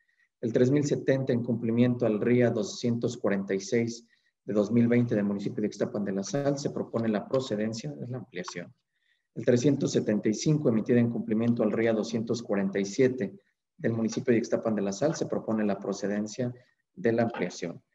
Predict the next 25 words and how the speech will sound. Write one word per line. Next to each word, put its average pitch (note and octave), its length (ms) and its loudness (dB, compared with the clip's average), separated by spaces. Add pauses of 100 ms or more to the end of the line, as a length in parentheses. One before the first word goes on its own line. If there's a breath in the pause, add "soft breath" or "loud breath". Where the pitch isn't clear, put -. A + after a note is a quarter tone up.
(260)
El C#3+ 100 -6
tres A#2+ 160 4
mil C#3 160 4
noventa A2+ 340 6
y G#2+ 80 4
nueve, B2 320 4
en G#2 100 0
cumplimiento A#2 600 0
al G2+ 120 2
ria G#2+ 420 2
ciento A#2 380 -2
setenta G2+ 520 -2
y G2+ 80 -2
dos A#2 440 0
de G#2 80 -6
dos G2 200 -2
mil A2+ 160 0
veinte A#2 340 2
del G2+ 120 0
municipio G2+ 380 -2
de G#2 80 0
Ixtapan G#2 340 -4
de F#2+ 80 -2
la F#2 100 -4
Sal, D#3+ 320 -2